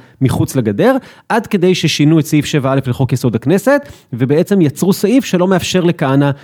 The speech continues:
להתמודד עוד פעם. כשמיכאל בן ארי, ממשיך דרכו של כהנא לגמרי, מצהיר על זה, כהניסט מושבע, נואם כל פעם בכנס לזכרו של כהנא,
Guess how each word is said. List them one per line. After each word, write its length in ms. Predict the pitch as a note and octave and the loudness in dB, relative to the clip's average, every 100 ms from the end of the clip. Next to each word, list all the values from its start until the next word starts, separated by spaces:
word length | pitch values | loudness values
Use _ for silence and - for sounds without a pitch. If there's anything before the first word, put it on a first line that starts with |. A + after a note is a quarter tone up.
| - | -6
להתמודד 480 | C3+ C3 C3 B2 B2 | -2 0 0 0 2
עוד 180 | A#2 - | 0 -2
פעם. 180 | - D2 - _ - - - - | -6 -10 -12 _ -20 -20 -20 -10
כשמיכאל 580 | - C3 B2+ B2+ D#3+ | -2 2 2 2 0
בן 160 | E3 D3 | 0 0
ארי, 280 | B2+ E3 G#2+ - _ _ _ _ _ - | 2 0 0 -6 _ _ _ _ _ -2
ממשיך 380 | D3+ C#3+ G3 - | 0 0 0 0
דרכו 340 | D3 B2+ E3+ | -2 0 -2
של 140 | D3+ C3 | 0 -2
כהנא 340 | C3 B2 D3 C#3 | 0 2 2 2
לגמרי, 520 | A#2+ A2 E3 D3+ C#3 | 2 0 0 2 2
מצהיר 480 | A#2+ - C#3 F#3 F3+ | 0 -2 -2 0 2
על 80 | |
זה, 200 | C#3+ D3 C3+ | 2 0 0
כהניסט 400 | C3 A2+ C#3 C3 | 0 0 0 2
מושבע, 500 | B2 - A#2+ F3 D#3+ | 0 0 -2 0 2
נואם 380 | C3+ B2+ D3 D3 | 2 2 0 0
כל 180 | D3 C3 | -2 -4
פעם 220 | C#3 C3+ | -2 -2
בכנס 420 | B2 - C#3 C3 C3 | -2 -2 -2 0 0
לזכרו 340 | A2 A2 B2+ | -2 -2 -2
של 120 | B2 G#2+ | -2 -2
כהנא, 420 | G#2+ F#3 F3 | -2 0 2